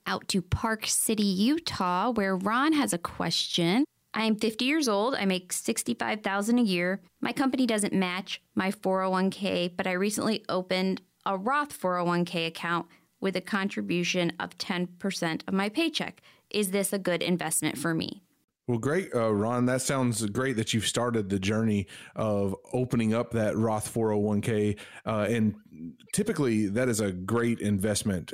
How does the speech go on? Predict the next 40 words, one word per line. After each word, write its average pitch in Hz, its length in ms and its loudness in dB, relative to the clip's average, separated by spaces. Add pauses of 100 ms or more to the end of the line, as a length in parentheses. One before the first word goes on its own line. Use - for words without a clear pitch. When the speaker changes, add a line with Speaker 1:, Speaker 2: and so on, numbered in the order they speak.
Speaker 2:
uh, 98 440 2
to 110 80 -2
begin 101 340 2
with, 90 260 0
because 101 360 -2 (280)
if 170 220 0
you 202 120 2
can 156 260 0
afford, 117 440 0
which 110 220 0
I 101 80 -2
tell 120 220 -2
people 101 400 0 (200)
all 107 160 0
the 104 80 2
time, 101 360 0
and 104 240 0
not 135 340 0
every 135 300 0
four 123 280 2
oh 113 60 4
one 110 260 2
k, 107 440 2 (340)
uh, 104 160 2
has 110 240 0
a 107 60 2
Roth 95 280 0
option. 113 440 -4 (100)
So 117 220 0
if 92 100 -4
your 160 140 2
four 127 240 0
oh 110 60 2
one 107 120 2
k 104 240 0
actually 117 440 0
has 113 200 0
a 95 80 0
Roth 104 320 0
option, 117 400 0